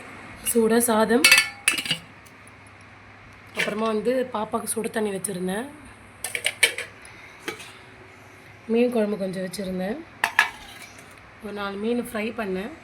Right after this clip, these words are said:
அப்புறமா பார்த்தீங்கன்னா ரசம் வச்சுருந்தேன்,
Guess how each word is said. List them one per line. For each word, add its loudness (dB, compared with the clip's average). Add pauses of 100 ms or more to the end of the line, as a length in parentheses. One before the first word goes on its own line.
(3250)
அப்புறமா -2
பார்த்தீங்கன்னா -2 (120)
ரசம் -2
வச்சுருந்தேன், -4